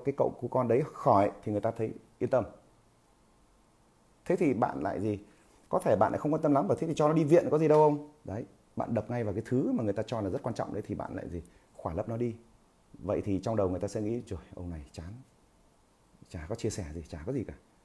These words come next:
Nhưng nếu bạn bảo là, "Ờ, thế à? Ô, thế thằng nó bị làm sao?" Thế là, ừ, người bạn của bạn có thể nói ra chứng bệnh, và bạn có thể là gì? Quen biết một ông bạn bác sĩ nào đó thì có thể kết nối hai người với nhau để gì?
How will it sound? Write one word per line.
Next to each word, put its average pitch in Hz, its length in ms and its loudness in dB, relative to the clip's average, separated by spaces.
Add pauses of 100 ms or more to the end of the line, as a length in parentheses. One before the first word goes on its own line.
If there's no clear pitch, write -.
(280)
Nhưng 143 140 6
nếu 156 100 8
bạn 175 160 0
bảo 95 100 0
là, 92 80 -2 (100)
"Ờ, 95 120 -4
thế 131 120 -4
à? 110 140 -4 (380)
Ô, 123 100 2
thế 143 120 2
thằng 131 200 -4
nó 113 80 0
bị 135 80 -2
làm - 80 -2
sao?" 123 220 -2 (1400)
Thế 147 120 2
là, 117 220 0 (680)
ừ, 120 240 -2 (440)
người 107 220 2
bạn - 160 2
của 101 60 0
bạn - 180 2
có 131 60 -2
thể 110 100 -2
nói 95 160 2
ra 131 60 0
chứng 143 180 -6
bệnh, - 380 -2
và 104 100 -2
bạn 98 160 -4
có 147 80 -4
thể 107 140 0
là 98 120 2
gì? 104 160 0
Quen 127 200 0
biết 170 200 -4
một 110 260 -2
ông 127 180 -2
bạn - 160 0
bác 143 120 -4
sĩ - 140 -2
nào 123 100 0
đó 104 180 0
thì 120 100 -6
có 123 80 -4
thể 87 140 -6
kết 110 220 0
nối 135 140 0
hai 135 140 -4
người 117 180 0
với 113 100 0
nhau 120 200 -6
để 90 160 -2
gì? 87 160 -4